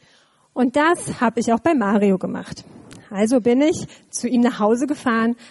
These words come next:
hab mir seine Familie angeguckt und seine Freunde angeguckt. Jetzt war's aber so, ich komme aus dem schönen Niedersachsen, aus Hannover. Dort spricht man perfektes Deutsch. Wir haben gar keinen Dialekt.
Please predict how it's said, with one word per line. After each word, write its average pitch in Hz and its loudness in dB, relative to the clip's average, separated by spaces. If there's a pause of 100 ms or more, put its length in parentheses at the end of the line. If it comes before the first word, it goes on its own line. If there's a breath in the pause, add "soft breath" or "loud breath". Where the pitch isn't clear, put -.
hab 359 0
mir 302 4
seine 226 2
Familie 233 2
angeguckt 220 0 (300 soft breath)
und 226 0
seine 247 2
Freunde 214 0
angeguckt. 175 -10 (920)
Jetzt - -2
war's 240 0
aber 277 4
so, 269 2 (200 soft breath)
ich - 0
komme 240 2
aus 220 -4
dem 202 0
schönen 208 2
Niedersachsen, 247 2
aus - 0
Hannover. 262 2 (360 loud breath)
Dort 339 2
spricht - -4
man 254 2 (200 soft breath)
perfektes - -2
Deutsch. 254 2 (240 soft breath)
Wir 233 0
haben 226 0
gar 240 2
keinen 294 2
Dialekt. 247 0